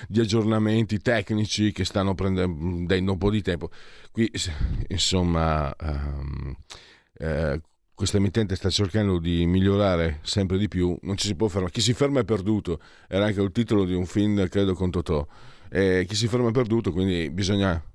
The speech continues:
assolutamente, eh, non farsi sorpassare dalla tecnologia, e questo comporta ogni tanto però, eh, degli intoppi, come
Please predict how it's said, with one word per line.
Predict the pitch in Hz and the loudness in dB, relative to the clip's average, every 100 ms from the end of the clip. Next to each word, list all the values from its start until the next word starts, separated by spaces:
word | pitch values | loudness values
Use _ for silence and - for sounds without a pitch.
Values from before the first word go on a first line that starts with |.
| - | -10
assolutamente, | - 110 - 101 - 101 101 98 82 82 76 - - - | -2 -2 0 -2 0 0 0 -2 -2 -2 -4 -12 -20 -10
eh, | - 87 92 | -2 0 2
non | 135 143 | 2 2
farsi | 120 117 - 117 | 0 0 0 -2
sorpassare | 107 104 98 - 107 101 | 0 -2 -2 0 2 2
dalla | 92 92 | 2 0
tecnologia, | 90 95 95 123 85 101 85 - | 0 0 2 0 0 -2 -2 -4
e | 92 98 | -6 -4
questo | - 95 | -4 -2
comporta | 90 92 85 90 | 0 0 0 0
ogni | 92 95 | 2 2
tanto | 87 85 82 | 2 0 -2
però, | 80 73 73 - - - | -2 -2 -2 -6 -18 -8
eh, | 80 80 78 | 0 0 2
degli | 85 | 2
intoppi, | 87 87 87 78 85 | 2 2 2 2 0
come | 78 76 78 | 0 -2 -2